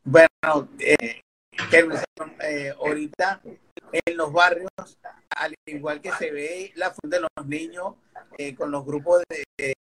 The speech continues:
de básquetbol, eh, de voleibol, con el deporte, es un, un tiempo, había un boom muy fuerte en los barrios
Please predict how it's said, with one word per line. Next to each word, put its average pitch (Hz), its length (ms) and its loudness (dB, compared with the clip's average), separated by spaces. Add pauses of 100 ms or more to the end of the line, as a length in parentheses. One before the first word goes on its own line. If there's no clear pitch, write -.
de 127 200 -2 (180)
básquetbol, 139 1000 -2
eh, 131 120 -4
de 131 140 -2 (160)
voleibol, 131 580 -2
con 139 180 -2
el 127 160 -4
deporte, 156 680 -4 (800)
es 147 220 0
un, - 240 -12 (320)
un 190 240 -8
tiempo, 190 540 2 (1600)
había 160 300 4
un 185 200 -16
boom 185 220 -2
muy 185 160 -8
fuerte 180 300 -4
en 139 80 -10
los - 0 -
barrios 160 500 -2